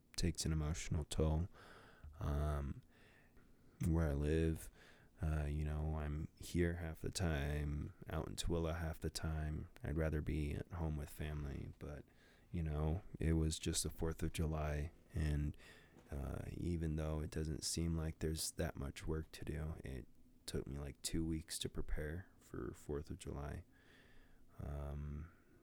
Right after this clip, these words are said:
you know, which is really upsetting. Um, and then, hmm, aside from that, um, I mean, I'm a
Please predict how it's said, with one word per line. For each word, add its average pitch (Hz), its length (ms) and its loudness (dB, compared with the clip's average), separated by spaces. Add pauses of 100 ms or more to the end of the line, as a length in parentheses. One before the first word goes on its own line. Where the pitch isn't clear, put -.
(140)
you - 80 -4
know, 73 140 -4
which 71 240 -6
is - 60 -6
really 71 260 -2
upsetting. 71 600 -4 (360)
Um, 71 680 -6 (920)
and 85 160 2
then, 85 800 2 (1120)
hmm, 135 160 -2 (640)
aside 90 260 -4
from 85 180 -6
that, 82 260 -4 (220)
um, 85 440 -8 (1300)
I - 60 -10
mean, 76 200 -2
I'm 76 140 -4
a 78 40 -4